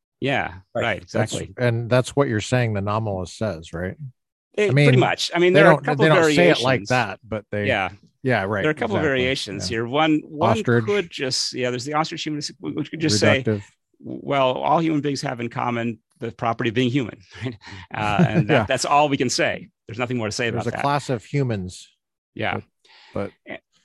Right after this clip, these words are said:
Speaker 1: and I think that's, that's unsatisfying from a
Speaker 3: Human
Speaker 1: metaphysical point of view because it requires us to treat every property that's shared as a metaphysical brute fact that can't be explained,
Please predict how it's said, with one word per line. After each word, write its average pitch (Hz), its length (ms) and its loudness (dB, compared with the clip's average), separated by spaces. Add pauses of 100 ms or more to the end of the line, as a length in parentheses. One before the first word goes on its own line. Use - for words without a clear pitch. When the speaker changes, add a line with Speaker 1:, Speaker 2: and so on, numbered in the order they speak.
(160)
Speaker 1:
and 139 100 2
I 139 60 2
think 147 160 0
that's, - 440 0 (180)
that's 143 180 -2
unsatisfying 156 1120 -2
from 110 140 -14
a 104 60 -8
Speaker 3:
Human 127 160 -4
Speaker 1:
metaphysical 107 380 -8
point 98 200 -8
of 90 80 -8
view 95 340 -6
because 104 380 -8
it 107 100 -8
requires 120 720 -2
us 98 260 -6
to 98 100 -18
treat 107 500 -8 (540)
every 135 760 -2 (960)
property 120 400 -6
that's 90 180 -10
shared 104 540 -8 (540)
as 101 460 0 (120)
a 101 100 -8
metaphysical 113 960 -4 (240)
brute 113 240 -4
fact 95 460 -8
that - 140 -14
can't - 220 -10
be - 80 -12
explained, - 560 -12